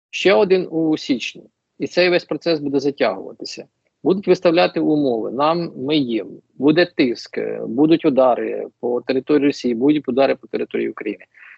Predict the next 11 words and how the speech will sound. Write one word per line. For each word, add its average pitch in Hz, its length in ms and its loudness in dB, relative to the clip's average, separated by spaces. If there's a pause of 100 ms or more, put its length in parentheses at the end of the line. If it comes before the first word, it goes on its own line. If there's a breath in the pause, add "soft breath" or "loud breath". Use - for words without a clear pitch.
(180)
Це 175 180 2
не 185 80 2
означає, 170 380 2
що - 180 -4
в 139 40 -6
день 151 180 -2
проведення 139 420 -4
переговорів 139 540 -2
зовсім 135 300 -4
перестали 110 440 -6
стріляти. - 400 -10